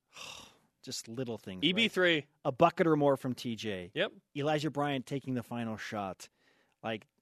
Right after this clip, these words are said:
Speaker 1: uh, a hustle play by Dalton Nixon. Who knows?
Speaker 2: Yeah.
Speaker 1: Just make one more play.
Speaker 2: Yep.
Speaker 1: Our first guest of the day will be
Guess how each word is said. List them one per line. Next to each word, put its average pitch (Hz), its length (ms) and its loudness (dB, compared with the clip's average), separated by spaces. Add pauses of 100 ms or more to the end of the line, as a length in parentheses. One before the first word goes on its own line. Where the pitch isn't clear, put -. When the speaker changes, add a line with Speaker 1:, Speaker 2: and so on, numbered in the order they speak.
(200)
Speaker 1:
uh, 147 260 2
a 139 80 -2
hustle 151 380 -6
play 117 240 -6
by 120 140 -4
Dalton 131 320 -4
Nixon. 123 260 -8
Who 285 160 4
knows? 254 460 8 (120)
Speaker 2:
Yeah. 208 100 -12
Speaker 1:
Just 208 220 -2
make 196 280 0 (240)
one 180 320 -4
more 139 280 -8
play. 160 640 -12
Speaker 2:
Yep. 110 140 -8 (520)
Speaker 1:
Our 196 360 8
first 269 360 4
guest - 300 4
of 175 80 6
the 156 80 2
day 151 360 10
will 160 260 2
be 165 400 6